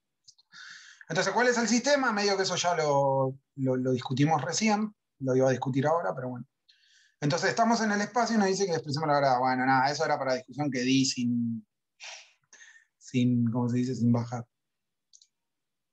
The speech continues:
Bien. Entonces, ya un compañero de ustedes lo dijo, la sumatoria de fuerzas externas es cero. Todos lo ven, ¿no? Si alguien no lo ve, dígamelo y, y lo discutimos.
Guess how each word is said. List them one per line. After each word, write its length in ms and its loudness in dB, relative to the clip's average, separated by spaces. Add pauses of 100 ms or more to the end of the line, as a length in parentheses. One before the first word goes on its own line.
(460)
Bien. 580 0 (880)
Entonces, 560 -4 (200)
ya 200 0
un 80 -2
compañero 360 -2
de 60 0
ustedes 260 0
lo 100 2
dijo, 300 0
la 80 -2
sumatoria 400 -2
de 60 -2
fuerzas 340 -2
externas 460 -2
es 120 -4
cero. 260 0
Todos 140 2
lo 120 0
ven, 200 -2
¿no? 280 0
Si 100 -8
alguien 180 2
no 80 0
lo 100 4
ve, 100 2
dígamelo 520 0 (240)
y, 380 -4
y 40 0
lo 80 2
discutimos. 640 -2